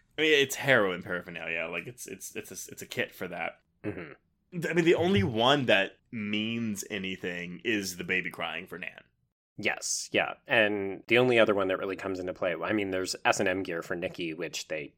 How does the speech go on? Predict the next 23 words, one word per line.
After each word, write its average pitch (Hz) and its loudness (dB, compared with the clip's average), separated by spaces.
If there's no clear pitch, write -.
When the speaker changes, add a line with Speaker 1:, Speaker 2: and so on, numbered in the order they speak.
Speaker 2:
use 95 -4
for - -14
sex. - -6
But, 98 4
Speaker 1:
Do, 165 2
Speaker 2:
uh, - 6
Speaker 1:
are 156 10
they 180 8
using 151 2
it 208 0
during 127 4
that 127 -2
sex 120 -2
scene? 127 -6
Speaker 2:
Not 135 8
during 117 4
that 90 4
sex - -6
scene, 87 -6
the, 82 -2
the 95 -4
one 82 -4
where 80 -2